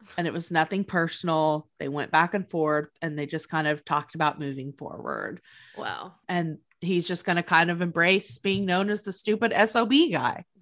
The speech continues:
Speaker 2: <laughs> Fine.
Speaker 1: All right. I, I mean, you love to see it.
Speaker 2: I think I want a cooler name if I have to go by anything. Like, maybe, like, Chaos Black Metal.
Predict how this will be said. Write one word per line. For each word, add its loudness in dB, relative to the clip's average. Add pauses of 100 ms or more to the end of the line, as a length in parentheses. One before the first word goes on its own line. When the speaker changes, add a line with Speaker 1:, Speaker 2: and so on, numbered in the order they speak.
(120)
Speaker 2:
<laughs> -16
Fine. -4 (1120)
Speaker 1:
All 4
right. 0 (240)
I, 4
I -2
mean, -6 (760)
you -8
love -4
to -6
see -2
it. -4 (240)
Speaker 2:
I 2
think 0
I 4
want 4
a 0
cooler 2
name -8
if -10
I -4
have -4
to -6
go -2
by -2
anything. -8
Like, -8
maybe, 4
like, 2
Chaos 6
Black 0
Metal. -2